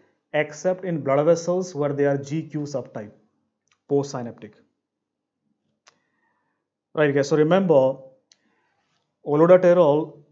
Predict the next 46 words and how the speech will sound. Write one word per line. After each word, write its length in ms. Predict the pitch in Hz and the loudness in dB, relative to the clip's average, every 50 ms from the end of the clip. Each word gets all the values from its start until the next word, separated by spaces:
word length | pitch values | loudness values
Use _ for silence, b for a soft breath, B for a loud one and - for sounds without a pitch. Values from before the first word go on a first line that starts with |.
| _ _ | _ _
is 200 | - 156 151 - | -6 -6 -2 0
a 120 | 170 160 147 | 0 0 0
V 240 | 135 131 160 175 175 | 0 0 -2 0 2
laba, 460 | 160 151 143 135 135 127 117 - 127 | 2 2 2 2 0 -4 -6 -6 -6
V 160 | 139 165 170 | -4 -2 0
laba 540 | 165 170 165 160 156 170 170 170 170 170 - | 2 2 2 4 4 2 2 2 0 -2 -2
or 200 | 147 147 143 131 | -2 0 0 -2
very 320 | 123 135 139 143 156 170 | -2 -2 0 0 0 0
long 360 | 170 156 151 151 151 156 151 | 2 2 2 2 0 0 -2
acting 300 | 156 147 143 143 156 147 | -4 -6 -6 -6 -6 -4
beta 140 | 143 143 139 | -2 -2 0
two 60 | 147 151 | 0 0
agonist, 520 | 147 143 143 147 147 151 147 147 - - - _ - | -2 -2 -4 -4 -4 -6 -8 -8 -10 -16 -16 _ -10
and 180 | 139 139 135 | -8 -8 -6
very 240 | 123 135 143 147 160 | -4 -4 -2 -2 0
long 180 | 156 151 151 151 | 0 0 -2 -2
acting 240 | 143 147 160 151 | -4 -4 -6 -4
beta 140 | 139 135 139 | -2 0 0
two 60 | 143 | 0
agonist, 500 | 147 143 143 139 143 151 156 151 - - b b b b b b b b b b b - | 0 0 -2 -4 -4 -4 -4 -6 -8 -12 b b b b b b b b b b b -12
these 280 | 139 139 147 143 139 | -6 -6 -4 -2 0
are 400 | 151 147 139 135 135 - - - - _ _ _ _ _ - | 2 2 2 2 0 -2 -6 -12 -20 _ _ _ _ _ -2
F 220 | 147 147 143 143 | -2 -2 0 0
D 140 | 147 156 156 | 2 2 2
A 60 | 156 | 2
approved 420 | 151 156 - 156 160 160 160 160 165 - - - | 0 -2 -2 -2 -2 -2 -2 -4 -8 -10 -6 -2
only 440 | 156 147 151 151 156 156 160 165 | 0 0 0 0 -2 -2 -2 -4
for 300 | 156 - 160 147 147 147 | -4 -4 -4 -4 -4 -4
C 180 | 143 143 - 139 | -6 -6 -4 -4
O 60 | 139 | -4
P 160 | 135 139 131 | -4 -4 -8
D. 120 | 120 120 120 - - _ _ _ _ _ _ _ _ | -8 -10 -12 -14 -20 _ _ _ _ _ _ _ _
So 120 | - 160 | -2 -2
I've 140 | 147 147 151 | -2 0 0
told 200 | 165 170 185 185 | 0 0 2 2
you, 140 | 190 185 180 | 0 -2 -2
guys, 420 | 175 160 147 147 151 147 147 - b b b b b b b b b | -2 -2 -2 -2 -4 -6 -10 -14 b b b b b b b b b
this 220 | 139 131 151 143 | -10 -8 -6 -6
is 100 | 160 151 | -6 -4
something 380 | 160 156 160 170 165 185 185 175 | -4 -4 -4 -4 -6 -6 -6 -2
they'll, 200 | 151 156 151 151 139 | 0 0 -2 -2 -4
that 200 | 135 147 147 143 | -6 -6 -2 0
they'll 140 | 156 151 143 | 0 0 2
be 100 | 147 151 | 2 2
asking 440 | 143 143 143 143 143 - 175 170 | 2 2 0 -2 -4 -6 -6 -4
you 300 | 160 147 139 139 139 b | -2 -2 -4 -4 -6 b